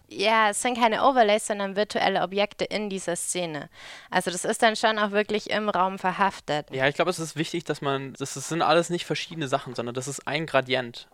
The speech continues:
Speaker 2: Das fängt eben an mit Augmented Reality, geht über zu Mixed Reality und bis hin zu Virtual Reality. Die klarste Abgrenzung ist wirklich nur Virtual Reality, wo man einfach halt nicht durch sein Headset durchsieht im Endeffekt.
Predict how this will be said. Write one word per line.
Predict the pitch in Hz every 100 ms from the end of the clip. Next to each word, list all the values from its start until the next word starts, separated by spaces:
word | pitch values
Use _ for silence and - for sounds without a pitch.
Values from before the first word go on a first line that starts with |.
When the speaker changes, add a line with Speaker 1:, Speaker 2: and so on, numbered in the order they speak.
| _
Speaker 2:
Das | - -
fängt | 135 147
eben | 151 143
an | - 160 170
mit | 143
Augmented | - 147 165 165
Reality, | 151 151 156 - 156 151 147
geht | 147 139
über | 143 143
zu | - 139
Mixed | 139 -
Reality | 143 139 139 143 139 135
und | 123 127 123 127
bis | - 143
hin | 143
zu | 131
Virtual | 139 - 139
Reality. | 139 143 - 139 - - - -
Die | 147
klarste | 151 156 -
Abgrenzung | 139 - 160 156 147
ist | 135
wirklich | 147 147
nur | 131
Virtual | 135 - 156
Reality, | 151 147 135
wo |
man | 135 139
einfach | 131 139 -
halt | 131 - 131 131
nicht | 143 156
durch | 147 135
sein | 131
Headset | 147 - 117
durchsieht | 120 - 113
im | 113
Endeffekt. | 107 123 - 135 _